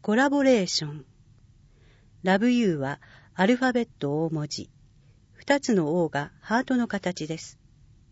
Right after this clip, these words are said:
時、九月十五日日曜、午後一時三十分、午後一時開場。無料。場所、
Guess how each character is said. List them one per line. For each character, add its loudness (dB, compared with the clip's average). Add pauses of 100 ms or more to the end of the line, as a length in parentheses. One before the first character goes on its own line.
(1300)
時、 0 (460)
九 4
月 4
十 2
五 2
日 -2
日 -2
曜、 -2 (460)
午 2
後 4
一 -2
時 -2
三 0
十 -2 (140)
分、 -10 (640)
午 6
後 2
一 -2
時 -4
開 -6
場。 -8 (920)
無 4
料。 0 (1500)
場 2
所、 2